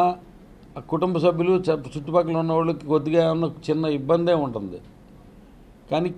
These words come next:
కుక్కకి పిచ్చి పడితే అది కరిసిందనుకో, మళ్ళీ బొడ్డు చుట్టూ ఇంజెక్షన్ చేయించుకోవాలి, పచ్చిం చేయాలి. అంటే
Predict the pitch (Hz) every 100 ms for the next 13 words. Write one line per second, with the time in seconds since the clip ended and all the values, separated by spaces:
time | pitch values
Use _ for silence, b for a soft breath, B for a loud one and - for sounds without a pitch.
0 | - 165 165 202 202 175 - 156 165 143
1 | 151 127 180 - - - - 131 131 156
2 | 160 160 190 175 151 123 113 110 120 -
3 | - - - - - - - - - 160
4 | 165 156 160 160 190 180 190 170 170 -
5 | 160 147 143 120 113 107 95 90 - 135
6 | 135 180 170 139 120 101 92 - - -
7 | - - - - - - - - - -
8 | - - - - - - - - - -
9 | - - 202 240